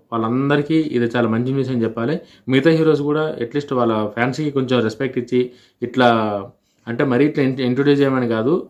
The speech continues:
అట్లీస్ట్ బ్యాక్ సైడ్, బ్యాక్ ఎండ్‌లో అయినా సరే కూడా వాళ్ళని కలుసుకోవడం, వాళ్ళ రెస్పెక్ట్ ఇవ్వడం అనేది చేస్తే బాగుంటుంది అనుకుంటున్నా. వార్ టూ సినిమా మంచి సక్సెస్ కావాలని చెప్పి నేనైతే కోరుకుంటున్నా. మీలో ఎంతమంది ఈ మూవీ కోసం వెయిట్ చేస్తారో కామెంట్ చేయండి. జై హింద్.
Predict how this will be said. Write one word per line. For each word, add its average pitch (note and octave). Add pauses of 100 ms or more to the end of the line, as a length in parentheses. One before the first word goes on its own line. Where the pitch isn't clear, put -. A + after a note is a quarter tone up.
అట్లీస్ట్ D#3+ (280)
బ్యాక్ A#2+
సైడ్, D3
బ్యాక్ B2
ఎండ్‌లో C#3
అయినా C3+
సరే B2+
కూడా C#3+
వాళ్ళని A#2
కలుసుకోవడం, B2 (140)
వాళ్ళ A#2
రెస్పెక్ట్ B2
ఇవ్వడం B2
అనేది A#2
చేస్తే C#3+ (280)
బాగుంటుంది A#2+
అనుకుంటున్నా. A#2+ (380)
వార్ C3+
టూ D#3+
సినిమా D3 (200)
మంచి C3
సక్సెస్ C3+
కావాలని C3+
చెప్పి C3
నేనైతే B2+
కోరుకుంటున్నా. B2 (240)
మీలో C3
ఎంతమంది D3+
ఈ C#3
మూవీ C3
కోసం C3
వెయిట్ B2
చేస్తారో B2
కామెంట్ B2
చేయండి. B2 (200)
జై C#3
హింద్. A#2